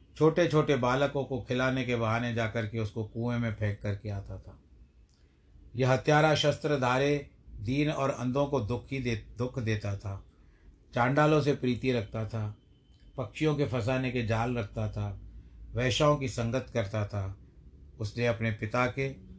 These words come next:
सारे धन को नष्ट कर दिया। एक दिन अपने माता पिता को मार पीट करके घर के बर्तन बांधे उठा ले गया और बेच करके उन सब वेश्याओं को दे दिया।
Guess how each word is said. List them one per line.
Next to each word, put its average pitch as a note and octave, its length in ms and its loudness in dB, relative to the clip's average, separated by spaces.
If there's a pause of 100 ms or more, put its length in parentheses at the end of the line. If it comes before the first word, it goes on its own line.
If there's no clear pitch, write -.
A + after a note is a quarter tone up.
(160)
सारे B2+ 400 0
धन A#2+ 240 0
को C3 200 0
नष्ट B2 280 -4
कर C3 200 -4
दिया। B2+ 320 -8 (920)
एक C#3 220 2
दिन C#3 140 2
अपने B2+ 440 -2 (460)
माता B2 340 2
पिता C3 320 2
को A#2+ 140 -4
मार A#2 300 2
पीट A#2 280 -4
करके G#2 420 -4 (440)
घर B2+ 200 2
के B2+ 160 0
बर्तन A#2+ 500 0
बांधे A#2 300 2
उठा A2 300 0
ले A2+ 180 0
गया G#2 280 -4 (520)
और A2+ 160 0
बेच B2 340 0
करके A2 480 0 (380)
उन A2 120 -2
सब A#2 200 -2
वेश्याओं A2 500 0
को A#2 260 -6
दे G#2 220 0
दिया। F#2 320 -8